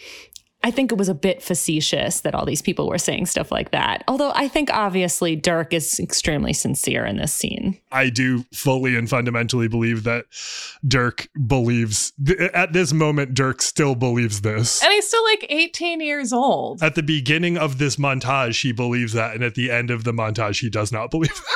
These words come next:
Speaker 2: <laughs> that.
Speaker 3: Yeah.
Speaker 2: And it only took, like, a year.
Speaker 1: Hmm.
Speaker 3: Yeah. So, yeah, the dizzying success continues. He, we have this house tour. He buys a Corvette. He continues to have this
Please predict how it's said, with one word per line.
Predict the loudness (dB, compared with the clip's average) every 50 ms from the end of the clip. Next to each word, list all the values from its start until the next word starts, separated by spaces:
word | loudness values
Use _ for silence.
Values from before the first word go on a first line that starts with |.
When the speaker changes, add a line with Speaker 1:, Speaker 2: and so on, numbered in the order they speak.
| 0 2 0
Speaker 2:
<laughs> | 0 0 -2 -4 -2 -4
that. | -4 -6 -6 -8 -4 0 0 0 2 4
Speaker 3:
Yeah. | 4 4 6 6 4 4
Speaker 2:
And | 2
it | 0 -2
only | -2 -2 0 0 -2 -2
took, | 0 0 0 0 0 0 0
like, | 2 2 2 0 -2 -2
a | 0 0
year. | 0 0 0 0 0 0 -2 -4 -4 -6 -8 -12 -12 -18 -8 -2
Speaker 1:
Hmm. | 0 2 2 2 2 2 4
Speaker 3:
Yeah. | 4 6 6 6 4 2 -2 -6 -8 -10 _ _ -8 -8 -8
So, | -4 -2 -2 0
yeah, | 2 4 4 4 4
the | 4 2 0 0 0
dizzying | -2 -2 -4 -2 -2 -2 -2 -2 -2
success | -2 -4 -4 0 2 2 2 2 0
continues. | -2 -2 -2 -2 0 0 -2 -2 -2 -6 -6 -6 -6 -4 -4 -4 -4 -4 -6 -6
He, | -4 -2 -2 0 0 -2 -2 -2 -2 -2 -4 -4 _ _ _ _ _ _ _ _ _ _ _ _
we | 0 2 4
have | 4 2 2
this | -4 -8 0
house | 2 2 2 4 0 -2
tour. | -2 -2 0 2 4 4 4 2
He | 2 0 -2
buys | 2 2 2 2 2 -2
a | -8
Corvette. | -8 -6 -4 -4 -4 0 2 4 4 4 4 2 0
He | -6 -10 -8
continues | -6 -6 -6 -4 -4 -4 -4 -4 -4 -6 -6 -6
to | -8 -8
have | -6 -4 -2 -2 -2 -2 -4 -6
this | -6 -6 -4 -4 -4 -2 -4 -4 -6